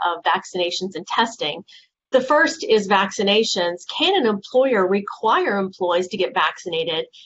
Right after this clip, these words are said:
And then can an employer require proof of vaccination? And what the answer here is generally yes. And, and what that drives, uh, from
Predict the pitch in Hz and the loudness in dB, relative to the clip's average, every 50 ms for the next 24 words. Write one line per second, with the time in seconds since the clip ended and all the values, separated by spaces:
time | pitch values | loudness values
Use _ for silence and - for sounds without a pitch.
0 | _ _ - 247 247 262 269 285 277 277 285 277 269 254 247 240 240 - 240 226 | _ _ 0 0 2 2 2 0 0 0 0 0 2 0 0 -2 -2 -2 0 2
1 | 226 226 226 220 220 214 214 - - 180 185 185 185 185 - 277 277 269 - 214 | 2 2 2 2 2 0 0 0 0 0 0 0 -2 -4 -4 -4 -4 -2 -2 -2
2 | 196 190 156 147 - - - - 160 156 139 - - - - - - - _ - | 0 0 0 -2 -2 -6 -8 -6 -6 -6 -6 -6 -6 -8 -8 -10 -12 -14 _ -20
3 | - - _ _ _ _ _ _ - 240 240 233 233 233 220 226 - - 220 240 | -20 -20 _ _ _ _ _ _ 4 4 4 6 4 2 2 0 -4 -6 -2 0
4 | 311 494 494 - - _ _ 202 254 269 277 311 427 427 415 330 302 - - 254 | 0 0 0 -2 -10 _ _ -8 -4 -2 2 2 2 2 2 -2 -2 -2 -4 -2
5 | 240 233 220 208 202 233 - - 220 208 220 214 208 190 180 165 156 175 160 - | 0 2 2 2 0 -2 0 0 2 2 4 2 2 2 0 0 0 0 2 2
6 | - 202 - - 202 208 196 - 220 208 202 196 202 262 269 262 277 262 247 233 | 0 -2 -4 -4 -4 -4 -2 -2 -2 -2 -2 0 2 2 2 2 2 2 2 2
7 | - 208 190 196 220 233 240 247 247 247 240 233 - - _ _ _ _ _ _ | 0 -2 -4 -2 0 2 2 2 2 0 -2 -4 -8 -16 _ _ _ _ _ _
8 | - 208 185 175 - - - 208 180 170 156 160 165 175 185 | 0 0 0 0 -2 -2 0 0 2 2 2 0 -2 -4 -10